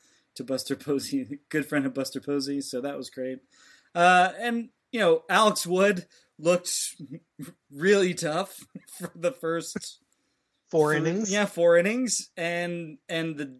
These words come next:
Speaker 1: the Dodgers were just taking it to the Giants. And then, and then really through the first five, 'cause they were up four to nothing heading into the bottom of the fifth.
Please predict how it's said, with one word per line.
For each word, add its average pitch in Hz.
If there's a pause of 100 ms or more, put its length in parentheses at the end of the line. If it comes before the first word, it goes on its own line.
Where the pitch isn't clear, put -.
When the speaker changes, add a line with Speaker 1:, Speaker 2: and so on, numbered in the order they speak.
Speaker 1:
the 156
Dodgers 170
were 196
just 170
taking 147
it 139
to 147
the 131
Giants. 139
And 131
then, 127 (460)
and 120
then 170 (400)
really 226
through 170
the 156
first 151
five, 170
'cause 135 (200)
they 156
were 156
up 170
four 156
to 143
nothing 135
heading 131
into 127
the 120
bottom 127
of 120
the 117
fifth. 135